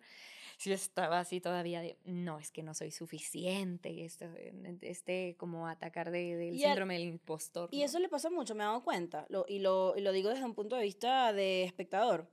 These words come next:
Speaker 1: Ujú.
Speaker 2: Le pasa mucho a los comediantes que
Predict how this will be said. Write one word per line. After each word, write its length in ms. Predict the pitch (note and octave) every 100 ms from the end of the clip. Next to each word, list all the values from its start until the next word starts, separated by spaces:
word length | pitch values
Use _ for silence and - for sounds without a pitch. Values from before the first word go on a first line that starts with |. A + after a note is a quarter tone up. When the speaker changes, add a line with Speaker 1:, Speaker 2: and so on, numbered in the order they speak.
| -
Speaker 1:
Ujú. 300 | G#3+ G#3 G#3 _ - _ _ -
Speaker 2:
Le 100 | G#3+
pasa 200 | C4 C#4
mucho 200 | F4 C#4+
a 20 |
los 120 | A#3+
comediantes 480 | G#3+ A3 C#4+ B3+ A3
que 200 | - G3+